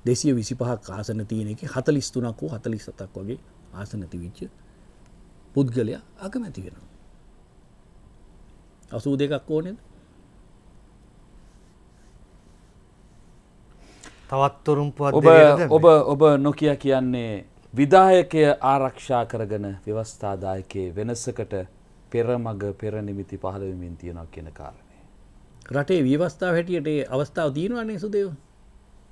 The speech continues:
Speaker 1: මේ රටේ මූලික නීතිය හැටියට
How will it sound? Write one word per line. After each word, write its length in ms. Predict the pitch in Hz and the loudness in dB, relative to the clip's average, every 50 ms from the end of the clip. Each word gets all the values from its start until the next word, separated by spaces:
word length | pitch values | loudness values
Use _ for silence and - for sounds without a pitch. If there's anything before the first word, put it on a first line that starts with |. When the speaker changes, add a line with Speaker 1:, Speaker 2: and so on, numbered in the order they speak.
| - - - - - - - | -20 -20 -20 -20 -20 -14 -6
Speaker 1:
මේ 260 | 107 127 147 165 175 | -2 2 4 6 8
රටේ 640 | 185 196 190 170 202 214 240 254 247 220 196 - - - - - | 8 8 6 6 8 8 8 8 8 6 6 4 -2 -10 -14 -6
මූලික 440 | - 135 160 185 220 233 240 226 214 226 208 | 0 4 4 6 6 6 4 4 4 2 2
නීතිය 420 | 165 156 175 185 - 208 208 175 | 2 0 -2 -2 -2 0 0 2
හැටියට 460 | 131 143 143 135 185 190 151 107 98 | 2 2 2 2 4 2 2 2 2